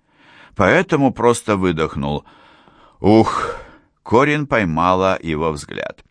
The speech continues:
«Она была беременна». «Сьюзен?» «Да».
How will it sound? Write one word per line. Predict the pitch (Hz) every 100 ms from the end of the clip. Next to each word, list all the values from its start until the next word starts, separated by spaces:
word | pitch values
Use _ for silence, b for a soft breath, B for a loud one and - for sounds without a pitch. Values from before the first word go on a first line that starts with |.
| _ _ _ _ _ _ _ _ _ _ -
«Она | 101 107 123
была | 113 120 117 117
беременна». | 92 113 117 104 73 50 50 50 - _ _ _ _ _ _ _ _ _ _ _ _ _ _
«Сьюзен?» | - - 69 78 92 147 80 _ _ _ _ _ _ _ _ _ _ _
«Да». | - 147 156